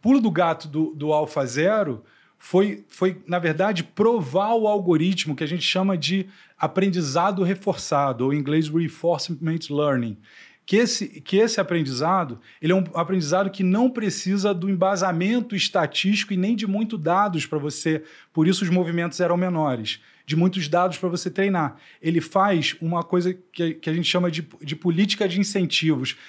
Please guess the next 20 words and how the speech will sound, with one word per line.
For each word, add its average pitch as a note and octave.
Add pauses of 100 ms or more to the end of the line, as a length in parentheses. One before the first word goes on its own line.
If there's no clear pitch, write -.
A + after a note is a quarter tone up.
(100)
que -
é -
baseado G3+
em, F#3
em F#3
recompensa G3+
pro A3
algoritmo. E3 (280)
Aí C#3+
que F3+
o G#3
negócio G3+
começa G3
a F#3+
ficar G3
meio, G3
meio E3
preocupante, D#3+ (320)
Bruno, C3
porque C#3+